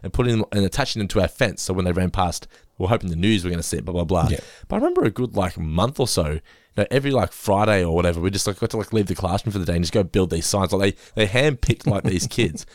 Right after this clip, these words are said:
Speaker 1: I remember the kids being so jealous that, <laughs> that we got to go and make these things. Um, and it was great because every Friday, the art teacher would go and buy us Macca's for lunch. It was like the, it was just
Speaker 2: Oh my
Speaker 1: one of those
Speaker 2: God.
Speaker 1: memories of my ch-,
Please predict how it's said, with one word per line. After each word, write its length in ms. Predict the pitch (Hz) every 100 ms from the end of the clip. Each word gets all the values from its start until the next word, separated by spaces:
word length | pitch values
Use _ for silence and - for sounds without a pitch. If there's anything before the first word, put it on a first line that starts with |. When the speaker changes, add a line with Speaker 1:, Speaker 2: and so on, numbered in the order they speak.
| - - - _ 113
Speaker 1:
I 60 |
remember 220 | 139 175
the 100 | 180
kids 240 | 175 160 143
being 240 | 127 123
so 720 | - - - - 170 165 175 170
jealous 540 | 151 135 131 - -
that, 160 | - -
<laughs> 360 | - 571 571
that 120 | - -
we 60 |
got 200 | - 165
to 60 | 151
go 200 | 135 131
and 80 | 127
make 180 | 101
these 240 | - 98 -
things. 300 | 95 117 - - - 156 147 -
Um, 180 | 139 143
and 120 | 139
it 60 | 135
was 100 | 113
great 220 | 147 123
because 180 | 107 -
every 220 | 131 123
Friday, 500 | - 123 139 90 85
the 160 | 98
art 240 | 90 123 -
teacher 240 | 92 87
would 80 | 98
go 140 | 120
and 80 | 104
buy 160 | 110 101
us 80 | -
Macca's 340 | 110 143 135
for 120 | -
lunch. 220 | - -
It 60 | -
was 160 | 131 156
like 220 | 160 -
the, 80 | 147
it 40 | 160 151
was 140 | 151 180
just 160 | 294
Speaker 2:
Oh 20 |
my 20 | 196
Speaker 1:
one 80 | 185
of 40 |
those 80 | 196
Speaker 2:
God. 100 | -
Speaker 1:
memories 220 | 285 139
of 60 | 127
my 120 | 120
ch-, 120 | -